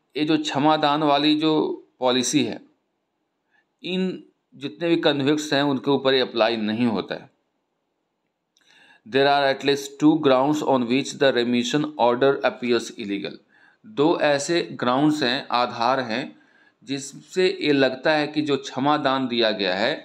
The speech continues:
ये कैसा प्रतीत होता है, ये इलीगल प्रतीत होता है। फर्स्ट, यानी पहला, the state government made a decision on its own without consulting with the center।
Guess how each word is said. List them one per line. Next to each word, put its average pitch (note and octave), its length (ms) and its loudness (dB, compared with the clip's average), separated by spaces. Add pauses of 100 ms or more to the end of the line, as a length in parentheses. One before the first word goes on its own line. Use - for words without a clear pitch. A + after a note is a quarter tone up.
(420)
ये F3 440 -2
कैसा D3 300 0
प्रतीत D3+ 440 2
होता D3+ 260 2
है, D#3+ 160 0 (500)
ये E3+ 100 0
इलीगल C#3+ 580 0
प्रतीत G2 420 -2
होता - 220 -10
है। - 120 -18 (540)
फर्स्ट, - 440 -4 (120)
यानी B2 140 0
पहला, A2+ 440 -4 (920)
the C#3+ 200 2
state E3 380 -2
government D3+ 420 2
made C#3 240 2
a C#3+ 100 2
decision C3+ 460 0
on C3 260 0
its B2 160 -8
own A2 240 0 (580)
without C3+ 440 2
consulting D3 580 2
with C3 160 0
the C3 140 2 (140)
center। G2+ 360 -4